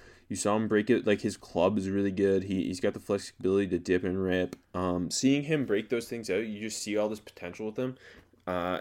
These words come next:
in a pretty open pass rusher class where, like, he looks like a top one hundred potential pick. Um, and, and even higher than that, uh,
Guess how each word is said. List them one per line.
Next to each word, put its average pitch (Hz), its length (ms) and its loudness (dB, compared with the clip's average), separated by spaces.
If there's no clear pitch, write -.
in 120 140 4
a 120 80 4
pretty 156 480 -4
open 165 340 -2
pass 87 360 -4
rusher 131 260 -4
class 135 420 -4
where, 107 180 0
like, 104 220 0
he 123 200 2
looks 147 260 0
like 147 160 0
a 143 60 2
top 127 280 2
one 135 140 -2
hundred 117 340 -8
potential 110 380 -8
pick. 98 500 -4
Um, 87 520 -4
and, 107 240 2
and 92 420 -2
even 117 240 2
higher 98 320 4
than 92 140 -2
that, 92 380 -4
uh, 85 300 -6